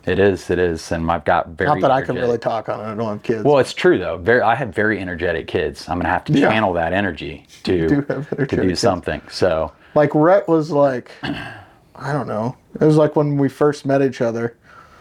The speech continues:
Speaker 2: he was doing pull-ups, like, at, like, two or something.
Speaker 1: Oh, yeah. Yep.
Speaker 2: Yeah, they're
Speaker 1: He's
Speaker 2: pretty
Speaker 1: still
Speaker 2: active kids. <laughs>
Speaker 1: just, like, constantly bouncing off the walls, and I'm like, "Let's channel this, let's channel this." So we work hand-eye coordination, we work flexibility, we work,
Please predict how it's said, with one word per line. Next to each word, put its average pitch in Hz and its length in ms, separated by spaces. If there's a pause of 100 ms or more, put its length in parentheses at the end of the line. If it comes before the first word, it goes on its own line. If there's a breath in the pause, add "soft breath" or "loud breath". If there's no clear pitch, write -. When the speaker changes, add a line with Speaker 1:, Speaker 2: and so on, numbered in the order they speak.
(200 soft breath)
Speaker 2:
he 156 60
was 147 160
doing 139 200
pull-ups, 156 680 (160)
like, 127 200 (580 loud breath)
at, 127 140
like, 135 280 (180)
two 170 240 (240)
or 170 80
something. 180 340
Speaker 1:
Oh, 104 140
yeah. 95 380 (560 soft breath)
Yep. 98 380
Speaker 2:
Yeah, 131 160
they're 95 100
Speaker 1:
He's 104 100
Speaker 2:
pretty 156 140
Speaker 1:
still 123 240
Speaker 2:
active 139 240
kids. 156 480 (140)
<laughs> - 120
Speaker 1:
just, 104 300
like, 98 320
constantly 104 560
bouncing 95 400
off 92 160
the 92 60
walls, 92 360
and 87 80
I'm 82 120
like, 82 200
"Let's 87 220
channel 110 360
this, 73 260
let's 85 160
channel 101 280
this." 76 220
So 90 160
we 104 100
work 110 260
hand-eye 104 400
coordination, 73 520
we 87 100
work 101 300
flexibility, 95 680
we 82 120
work, 98 400